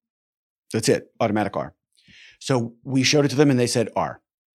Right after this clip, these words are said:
And the lady who made the decision, her name was, I believe, Joan Graves. I think I have that name right. She was the head of the M P A A.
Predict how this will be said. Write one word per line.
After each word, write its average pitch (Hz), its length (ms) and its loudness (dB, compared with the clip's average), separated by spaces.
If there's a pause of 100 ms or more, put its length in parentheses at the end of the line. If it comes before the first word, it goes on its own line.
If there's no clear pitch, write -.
(120)
And 104 160 -2
the 98 80 0
lady 107 540 -2
who 104 320 -6
made 101 160 -4
the 95 80 -6
decision, 101 280 -6
her 95 60 -8
name 92 140 -4
was, 87 160 -8
I - 60 -8
believe, 101 360 -4
Joan 101 300 -4
Graves. 98 540 -4
I 104 40 -12
think 110 240 -4
I 95 60 -2
have 92 140 -6
that 87 160 -8
name 85 180 -8
right. 85 220 -8 (480)
She - 160 -8
was 104 80 -8
the 98 80 -8
head 104 120 -2
of 92 60 -8
the 90 100 -4
M 87 100 -4
P 87 140 -4
A 85 140 -2
A. 80 200 -6